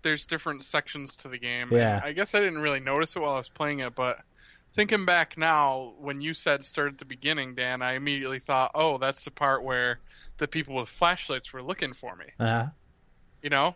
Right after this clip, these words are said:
Speaker 2: Yeah.
Speaker 1: And then it goes to the dogs.
Speaker 2: Yep.
Speaker 1: And then it goes, is it the pigs after that?
Speaker 2: Yeah, right at, yeah, right at the beginning, you're kinda wandering through farms.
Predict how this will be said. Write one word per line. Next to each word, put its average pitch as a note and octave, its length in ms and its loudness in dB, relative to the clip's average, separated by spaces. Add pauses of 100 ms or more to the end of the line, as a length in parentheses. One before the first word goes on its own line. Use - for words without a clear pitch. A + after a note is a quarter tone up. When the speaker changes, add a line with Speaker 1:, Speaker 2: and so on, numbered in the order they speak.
Speaker 2:
Yeah. G3+ 220 6
Speaker 1:
And D3+ 100 2
then C#3+ 360 2
it B2+ 120 -8
goes C3 340 -4
to B2+ 460 -8
the B2 80 -16
dogs. C#3 920 2
Speaker 2:
Yep. G#2+ 240 -2 (380)
Speaker 1:
And C#3+ 120 -8
then C#3 140 0
it C3+ 80 -2
goes, C3+ 320 -4
is B2+ 140 -10
it B2+ 80 -14
the - 80 -16
pigs F3 400 -2
after F#3+ 280 0
that? G3 340 2 (500)
Speaker 2:
Yeah, A2+ 340 8
right C3 220 10
at, C#3+ 60 4
yeah, D3 260 10
right C3 160 10
at B2 80 2
the C3 80 6
beginning, A#2 380 4
you're A#2 100 0
kinda A#2 220 4
wandering A2+ 400 4
through G#2 160 -4
farms. G#2+ 640 0